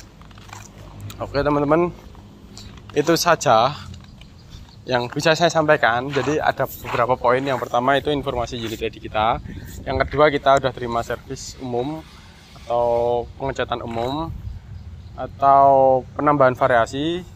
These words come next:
silahkan. Yang terakhir, kalau yang mau titip jual, silahkan, nanti kita uploadkan di tiga tempat, di YouTube, Instagram, sama TikTok kita. Ada tiga unit, ada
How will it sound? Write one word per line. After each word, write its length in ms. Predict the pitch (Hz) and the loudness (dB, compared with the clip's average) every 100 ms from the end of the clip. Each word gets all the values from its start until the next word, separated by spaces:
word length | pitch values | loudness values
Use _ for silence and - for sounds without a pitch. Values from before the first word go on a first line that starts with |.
| - | -14
silahkan. 560 | 117 - 127 143 170 160 127 | -14 -6 0 0 0 -6 -8
Yang 320 | 127 120 117 | -6 -6 -2
terakhir, 400 | 113 113 165 180 180 - - - - - - - - | 0 0 0 -2 -6 -16 -20 -20 -20 -20 -20 -20 -2
kalau 240 | 127 127 | 0 2
yang 160 | 127 131 | 0 0
mau 160 | 139 | -2
titip 240 | 135 123 113 | -4 -12 -12
jual, 480 | 113 110 98 95 | -6 -2 -2 -6
silahkan, 400 | - - 113 127 | -14 -10 -6 -2
nanti 320 | 123 123 151 139 | 0 -2 -4 -8
kita 400 | 139 139 139 147 - - - - | 0 2 2 0 -16 -20 -20 -8
uploadkan 560 | 123 - 123 - 143 135 - | -6 -4 -6 -2 -2 -2 -6
di 240 | 135 147 - - | -6 -6 -8 -10
tiga 400 | 139 - 131 120 | -10 -4 0 0
tempat, 640 | 113 117 - 120 127 - - - - - - - - - - - - - - - - - | 0 -6 2 4 6 4 -6 -16 -18 -18 -18 -18 -20 -20 -20 -20 -18 -18 -18 -20 -20 -14
di 560 | - 151 165 156 110 107 - - - | 0 4 4 4 -2 -8 -12 -12 -6
YouTube, 400 | 131 - 139 170 - - - - - - - - - | -4 4 6 4 0 -20 -20 -20 -20 -20 -20 -18 -10
Instagram, 720 | 135 135 123 131 131 151 175 - - | -2 0 0 4 4 4 0 -8 -12
sama 320 | - 127 120 | -6 -2 -2
TikTok 400 | 139 - - 113 | -4 -8 -8 -6
kita. 320 | 113 107 101 | -2 -2 -2
Ada 160 | 104 110 | -8 -10
tiga 240 | 107 110 | -8 -8
unit, 220 | 107 107 - - | -8 -10 -14 -10
ada 160 | - | -2